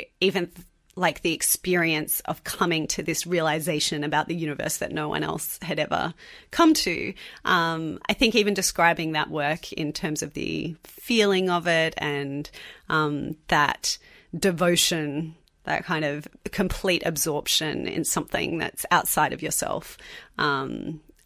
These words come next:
I really liked how that was told. You know, it wasn't, even though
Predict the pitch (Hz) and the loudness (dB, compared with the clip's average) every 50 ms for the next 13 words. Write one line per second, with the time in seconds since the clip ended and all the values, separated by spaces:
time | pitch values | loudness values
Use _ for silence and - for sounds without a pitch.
0 | _ - 202 190 202 196 190 185 175 165 147 156 156 - - - - - 151 156 | _ 2 4 4 4 4 2 2 2 2 2 2 2 0 -6 -4 0 2 2 2
1 | 156 160 139 - 156 - - - - - - - - - - 156 151 151 151 - | 2 0 -2 -2 -2 -2 -2 -2 -2 -2 -2 -4 -4 -6 -4 -4 -2 -2 -2 -2
2 | - 156 160 - 156 156 143 143 - 202 196 190 185 180 170 160 156 156 151 151 | -2 -4 -2 -2 -2 -2 -2 0 2 2 2 2 2 0 2 2 2 2 0 0